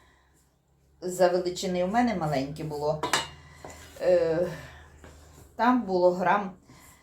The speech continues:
мілілітрів триста двадцять. Десь у мене сироватки. Я її не вимірювала, я просто знаю, яке має бути <clears throat> тісто. Ось дивіться.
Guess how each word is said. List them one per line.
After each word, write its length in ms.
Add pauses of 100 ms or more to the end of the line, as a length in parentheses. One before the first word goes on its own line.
(300)
мілілітрів 720
триста 320
двадцять. 680 (1700)
Десь 420
у 60
мене 280
сироватки. 640
Я 240
її 220
не 120
вимірювала, 640
я 140
просто 420
знаю, 500 (760)
яке 380
має 320
бути 400 (840)
<clears throat> 640
тісто. 400 (920)
Ось 200
дивіться. 460